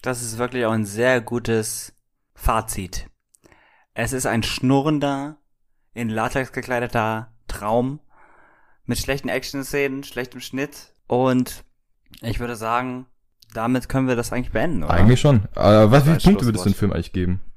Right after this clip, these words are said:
Speaker 1: Drei.
Speaker 2: Drei? Ja, okay. Also ich hab Alien drei drei Punkte gegeben, aber Alien drei hab ich mehr genossen.
Speaker 1: <laughs>
Speaker 2: Äh, ich weiß nicht, also,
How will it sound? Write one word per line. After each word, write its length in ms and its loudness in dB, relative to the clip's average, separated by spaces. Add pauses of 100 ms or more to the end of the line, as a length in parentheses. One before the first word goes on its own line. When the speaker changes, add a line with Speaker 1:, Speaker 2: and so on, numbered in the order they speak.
(400)
Speaker 1:
Drei. 420 -6 (220)
Speaker 2:
Drei? 400 2 (120)
Ja, 220 0
okay. 200 -2
Also 160 4
ich 180 2
hab 180 4
Alien 480 2
drei 320 2
drei 220 0
Punkte 260 -2
gegeben, 340 -6
aber 180 -4
Alien 240 -4
drei 280 -4
hab 80 -4
ich 220 -8
mehr 240 -2
genossen. 540 -4
Speaker 1:
<laughs> 760 8
Speaker 2:
Äh, 560 0 (300)
ich 560 -14
weiß 360 0
nicht, 140 -4
also, 300 -4